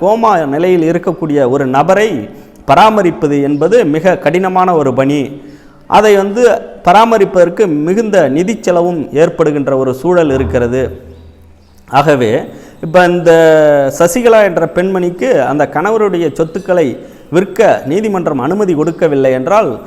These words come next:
அவர்கள் வந்து மிகுந்த கஷ்ட நிலைக்கு தள்ளப்படுவதாக தெரிய வருகிறது. ஆகவே அந்த தனி நீதிபதி பிறப்பித்த உத்தரவுக்கு ரத்து செய்து, இந்த சசிகலா என்பவர் அவருடைய கணவருக்கு பாதுகாவலராகவும்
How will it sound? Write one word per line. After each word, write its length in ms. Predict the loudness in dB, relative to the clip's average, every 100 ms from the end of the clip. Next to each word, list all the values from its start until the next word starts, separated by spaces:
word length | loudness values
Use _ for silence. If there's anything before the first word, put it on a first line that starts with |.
| -20 -6
அவர்கள் 340 | 0 2 2
வந்து 280 | 0 0 -2
மிகுந்த 560 | 0 -2 -2 0 0 -2
கஷ்ட 760 | -2 -4 -2 0 0 -2 -10 -20 -8
நிலைக்கு 460 | -2 0 0 -2 -2
தள்ளப்படுவதாக 1000 | 0 0 0 0 0 2 0 0 -2 -2
தெரிய 280 | -2 0 2
வருகிறது. 600 | 0 0 -2 -2 -4 -8 -20 -18 -2
ஆகவே 520 | 0 2 0 -2 -4 -8 -20 -20 -20 -8
அந்த 280 | -2 0 4 4 6 4 2 0
தனி 260 | 0 0 2
நீதிபதி 600 | 0 0 0 2 0 -2
பிறப்பித்த 560 | 0 0 0 -4 -2 -2
உத்தரவுக்கு 720 | -2 -2 0 0 0 -2 0
ரத்து 340 | 0 0 -2
செய்து, 640 | -2 -2 0 0 0 -2 -12 -20 -20 -20 _ _ _ _ _ _ _
இந்த 180 | -8 -6 -2
சசிகலா 500 | -2 0 2 2 2
என்பவர் 560 | -2 -2 0 -2 -4 -14 -20 -6
அவருடைய 480 | 0 2 2 2 -2
கணவருக்கு 500 | -2 -2 0 0 -4
பாதுகாவலராகவும் 1080 | 0 2 4 4 4 4 2 2 0 -2